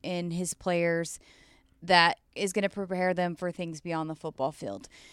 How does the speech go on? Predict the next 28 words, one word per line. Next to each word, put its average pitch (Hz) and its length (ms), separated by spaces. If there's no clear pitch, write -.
And 262 200
it's - 260
not 240 300
just, 285 240
I 240 80
think 226 220
maybe 226 240
people 202 240
think, 196 200
"Oh, 220 160
it's 220 180
career 196 380
development. 170 600
Oh, 208 160
it's 196 160
community 170 440
service." 175 440
No, 208 180
it's 185 160
everything. 175 640
It's, 185 340
uh, 175 260
something 196 400
different 190 400
every 180 220
single 165 380
week. 180 320
So, 175 320